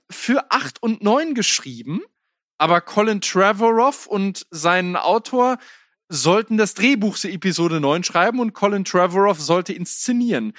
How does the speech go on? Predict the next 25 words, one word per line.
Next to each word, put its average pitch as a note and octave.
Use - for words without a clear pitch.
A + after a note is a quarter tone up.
Das D3+
heißt, G3+
es F3+
steckt -
wahrscheinlich A3+
noch F#3+
sehr D#3
viel A#3+
Rian F#3+
Johnson B3+
in A#2+
diesen A#2
Entwürfen G#2+
drin. E2
Ne? A2+
Und E3+
das G#3
hätte G#3
ich G3+
gerne G3
gesehen. E3
Allein, D#3+
dass G3+
da G#3
dieser, F3+